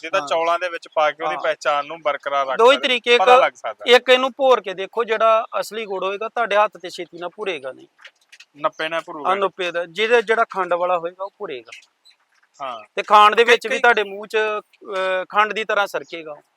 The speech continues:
Speaker 1: ਹੂੰ।
Speaker 2: ਤੁਸੀਂ ਕਣ ਸਮਝ ਕੇ ਖਾਈ ਜਾਣਾ, ਜਦ ਕਿ ਉਹ ਖੰਡ ਹੈ।
Speaker 1: ਓਕੇ। ਮਤਲਬ ਆਮ ਲੋਕੀ ਉਹਨਾਂ ਚੀਜ਼ਾਂ ਨੂੰ ਬਹੁਤਾ ਚੰਗੀ ਤਰ੍ਹਾਂ ਉਹਨੂੰ ਡਿਫਾਈਨ ਨਹੀਂ ਕਰ ਪਾਉਂਦੇ, ਉਹਨੂੰ ਮਤਲਬ ਡਿਵਾਈਡ ਨਹੀਂ ਕਰ ਸਕਦੇ ਵੀ ਇਹਨੂੰ ਕਿਵੇਂ ਵੰਡ
Speaker 2: ਹਾਂ,
Speaker 1: ਸਕੀਏ
Speaker 2: ਵੇਖੋ,
Speaker 1: ਆਪਾਂ।
Speaker 2: ਬਾਕੀ ਜਾਗਰੂਕ ਤੇ ਗਾਹਕ ਨੇ ਖੁਦ ਹੀ ਹੋਣਾ, ਅਸੀਂ ਨਹੀਂ ਕਰ ਸਕਦੇ।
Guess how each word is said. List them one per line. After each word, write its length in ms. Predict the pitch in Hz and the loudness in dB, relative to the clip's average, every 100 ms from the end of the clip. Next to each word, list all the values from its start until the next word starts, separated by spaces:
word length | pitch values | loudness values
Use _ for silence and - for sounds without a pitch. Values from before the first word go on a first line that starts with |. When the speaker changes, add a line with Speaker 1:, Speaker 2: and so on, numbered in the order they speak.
| _ _ _ - | _ _ _ -18
Speaker 1:
ਹੂੰ। 320 | 151 139 120 | -16 -16 -2
Speaker 2:
ਤੁਸੀਂ 220 | 240 233 | 4 4
ਕਣ 220 | 214 208 180 | 6 4 4
ਸਮਝ 280 | 180 190 | -4 -10
ਕੇ 140 | 190 208 | -6 -4
ਖਾਈ 200 | 185 165 | -2 -4
ਜਾਣਾ, 180 | 175 196 | -8 -10
ਜਦ 180 | 185 | -12
ਕਿ 140 | 175 185 | -10 -12
ਉਹ 60 | |
ਖੰਡ 280 | 175 156 123 | -8 -8 -8
ਹੈ। 60 | 123 _ _ _ _ - | -16 _ _ _ _ -14
Speaker 1:
ਓਕੇ। 440 | 151 - 123 107 101 _ _ - _ _ _ _ | -14 -12 -14 -14 -18 _ _ -20 _ _ _ _
ਮਤਲਬ 360 | 143 160 175 175 | -6 -2 -2 0
ਆਮ 200 | 170 170 165 | 0 0 -6
ਲੋਕੀ 260 | 170 - | -18 -10
ਉਹਨਾਂ 220 | 170 175 180 | -8 -8 -10
ਚੀਜ਼ਾਂ 320 | 170 165 160 | -12 -6 -6
ਨੂੰ 120 | 160 - | -8 -8
ਬਹੁਤਾ 280 | 208 180 | -8 -8
ਚੰਗੀ 320 | 170 165 156 156 | -10 -12 -12 -10
ਤਰ੍ਹਾਂ 200 | 156 156 | -6 -6
ਉਹਨੂੰ 160 | 165 | -6
ਡਿਫਾਈਨ 340 | 160 139 139 139 | -10 -8 -8 -8
ਨਹੀਂ 100 | 147 | -10
ਕਰ 180 | 139 131 | -8 -8
ਪਾਉਂਦੇ, 260 | 139 139 | -12 -12
ਉਹਨੂੰ 200 | 147 156 151 _ _ _ 156 | -12 -14 -20 _ _ _ -6
ਮਤਲਬ 260 | 165 175 | -4 -4
ਡਿਵਾਈਡ 440 | 165 151 170 180 180 | -6 0 4 4 2
ਨਹੀਂ 160 | 185 | -2
ਕਰ 160 | 165 147 | -2 -4
ਸਕਦੇ 340 | - 147 151 | -2 -4 -4
ਵੀ 60 | 156 | -6
ਇਹਨੂੰ 140 | 160 | -8
ਕਿਵੇਂ 240 | 170 156 143 | -8 -8 -4
ਵੰਡ 180 | 139 180 | -2 -2
Speaker 2:
ਹਾਂ, 80 | |
Speaker 1:
ਸਕੀਏ 180 | 220 247 | 2 4
Speaker 2:
ਵੇਖੋ, 100 | 269 | 4
Speaker 1:
ਆਪਾਂ। 140 | 302 262 | 6 6
Speaker 2:
ਬਾਕੀ 180 | - | 6
ਜਾਗਰੂਕ 460 | 233 247 220 226 247 - | 6 8 10 8 0 -2
ਤੇ 80 | 269 | 6
ਗਾਹਕ 260 | 240 240 | 8 8
ਨੇ 100 | 254 - | 4 -2
ਖੁਦ 200 | 214 226 | 0 2
ਹੀ 80 | 262 | 2
ਹੋਣਾ, 300 | 233 202 196 | 4 4 2
ਅਸੀਂ 200 | 190 208 | -2 -10
ਨਹੀਂ 100 | 226 | -4
ਕਰ 120 | 226 | -4
ਸਕਦੇ। 380 | - 160 143 240 | -2 -8 -12 -18